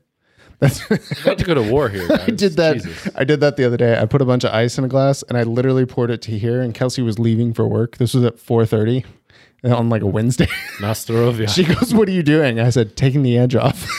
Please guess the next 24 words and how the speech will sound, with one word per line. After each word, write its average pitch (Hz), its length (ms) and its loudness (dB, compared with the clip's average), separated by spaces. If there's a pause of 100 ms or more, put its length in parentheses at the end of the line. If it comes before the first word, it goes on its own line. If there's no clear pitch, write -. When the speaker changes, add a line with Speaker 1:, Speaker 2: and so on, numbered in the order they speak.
Speaker 1:
<laughs> - 160 -2
Speaker 2:
Taking - 100 -2
the - 60 -18
Speaker 1:
She's 240 140 -2
Speaker 2:
edge 208 160 -6
off. 151 60 0
Speaker 1:
like, 139 420 0
"Jesus - 480 0
Speaker 2:
Lay - 40 -12
Speaker 1:
Christ." - 180 0
Speaker 2:
off 110 340 -8
me. 85 140 -14
I'm 82 160 -18
starving. 104 640 -6 (240)
Speaker 1:
<laughs> 147 60 2 (880)
It's - 120 -20
like, - 140 -10
"This 120 200 -4
is - 40 -10
an 110 160 -4
empty 113 280 -6
stomach." - 520 -8 (320)
Speaker 2:
Oh, 160 160 0
uh, 120 480 -2